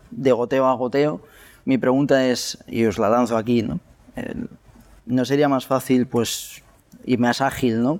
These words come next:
Pues que hubiese, pues, pues unos fijos, ¿no? Unos técnicos que estuviesen siempre fijos, ¿no? Pero más de los que hay, porque ya hay, ¿no? Quizá no pasaría lo que ocurrió en educación, ¿no? De que se echaban la culpa unos a otros, ¿no? De, "No, es que era, era responsabilidad tuya",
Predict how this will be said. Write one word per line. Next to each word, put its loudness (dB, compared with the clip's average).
Pues -6
que -2
hubiese, 2
pues, 0
pues -4
unos 0
fijos, 0
¿no? 0
Unos 0
técnicos 0
que -8
estuviesen -2
siempre 2
fijos, 0
¿no? 0
Pero 0
más 0
de 2
los -2
que -2
hay, 0
porque -8
ya 2
hay, 4
¿no? -6
Quizá 2
no 0
pasaría 2
lo 2
que 0
ocurrió 0
en 0
educación, 2
¿no? 0
De -2
que -6
se -4
echaban 2
la 0
culpa 2
unos 0
a 0
otros, 0
¿no? 2
De, 2
"No, 2
es -2
que 2
era, 0
era 2
responsabilidad 0
tuya", 2